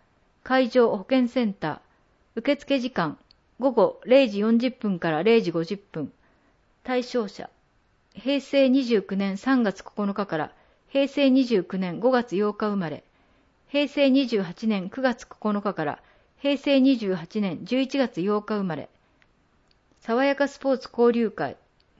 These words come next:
会場、津南町総合センター、午後六時三十分から。十日木曜日、津南町挨拶の日、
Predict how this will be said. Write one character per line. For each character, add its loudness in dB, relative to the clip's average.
会 0
場、 2
津 -4
南 4
町 -2
総 0
合 0
セ -6
ン -6
タ -8
ー、 -8
午 4
後 0
六 -4
時 -4
三 -6
十 -6
分 -12
か -12
ら。 -14
十 2
日 0
木 0
曜 2
日、 -12
津 -4
南 4
町 -8
挨 -2
拶 -8
の -6
日、 -14